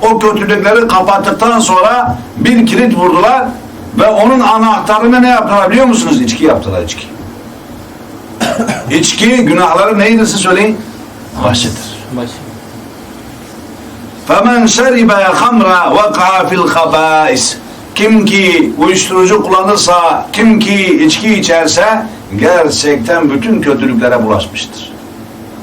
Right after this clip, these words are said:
Speaker 1: Dikkat edin, içki içen, uyuşturucu kullanan her türlü haltı yiyor. Bak bunu da dikkat edin.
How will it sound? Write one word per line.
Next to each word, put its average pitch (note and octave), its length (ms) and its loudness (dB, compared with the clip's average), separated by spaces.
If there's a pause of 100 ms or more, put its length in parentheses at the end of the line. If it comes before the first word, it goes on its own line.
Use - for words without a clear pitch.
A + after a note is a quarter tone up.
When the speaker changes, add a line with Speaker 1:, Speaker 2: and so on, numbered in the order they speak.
(280)
Speaker 1:
Dikkat A#2+ 300 0
edin, A#2 180 4
içki A#2 220 0
içen, A#2 280 2
uyuşturucu B2 500 0
kullanan D3 360 0 (440)
her E3 200 2
türlü C3+ 160 0
haltı G#2 300 0
yiyor. G2 140 -2 (3500)
Bak - 260 0
bunu D#3+ 200 2
da E3+ 280 0 (580)
dikkat D3 400 0
edin. B2 340 -2